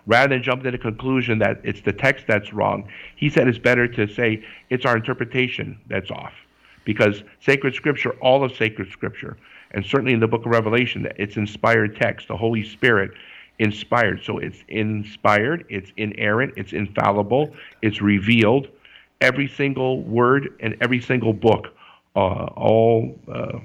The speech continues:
seventy-two books of, of, of the Bible. So when we're reading that and we see, "Oh, look, this doesn't, uh, just with this one here," uh, again, rather than saying, "Aha, there's an error," no. The error isn't in the text. The error is in our interpretation of that text. So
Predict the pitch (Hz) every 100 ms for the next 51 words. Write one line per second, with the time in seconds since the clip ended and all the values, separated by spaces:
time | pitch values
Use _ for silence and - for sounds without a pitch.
0 | 113 - _ _ _ - 113 110 110 120
1 | 104 123 123 - 98 - 104 95 107 101
2 | 95 107 107 113 - - - - - _
3 | - 135 131 - 139 170 151 131 208 247
4 | 123 117 - - 120 120 - 143 135 156
5 | 123 143 - 135 - 135 123 123 - -
6 | - _ _ - - - - - 113 107
7 | 120 117 110 104 120 120 120 104 123 127
8 | 127 - - - - - - 110 117 147
9 | 117 135 143 131 127 127 113 139 151 107
10 | 110 107 - 143 127 107 113 117 - -
11 | - - _ 127 143 156 151 135 131 123
12 | 117 110 - 131 135 - - 123 123 -
13 | 110 110 110 104 98 98 113 110 - -
14 | 127 - - 131 - 107 - - - -
15 | 110 107